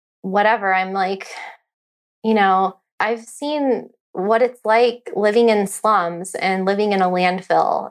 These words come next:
and having never been outside the gates of that landfill. And I know what it's like to live without electricity and have, not know what a window is because you've never had a window in your house. Like, what is glass?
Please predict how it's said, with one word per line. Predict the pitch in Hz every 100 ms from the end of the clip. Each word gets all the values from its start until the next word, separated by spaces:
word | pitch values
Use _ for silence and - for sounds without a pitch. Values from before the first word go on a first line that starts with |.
| -
and | 175 170 180 190 - 175
having | 190 196 196
never | 196 196
been | 190 185
outside | 180 - 185 180
the | 185
gates | 180 160 160 180
of | 170
that | 170 160
landfill. | 165 156 160 - 69 64 -
And | 82
I | -
know | 180 202 208
what | 202
it's | 208
like | 214 220 -
to |
live | 208 208
without | 220 208 202 214
electricity | - 220 - 220 - 180 156 -
and | 170
have, | 185 196 196 - _ _ _
not | 214 233 -
know | 226 226
what | 226
a | 214
window | 220 240 196 170
is | 165 113 - -
because | 190 - 185 190
you've | 190 190
never | 190 202
had | 196 190
a |
window | 180 208 208 185 180
in | 175
your | 165
house. | 190 220 160 - -
Like, | - -
what | 185
is | 180
glass? | - 196 151 - - -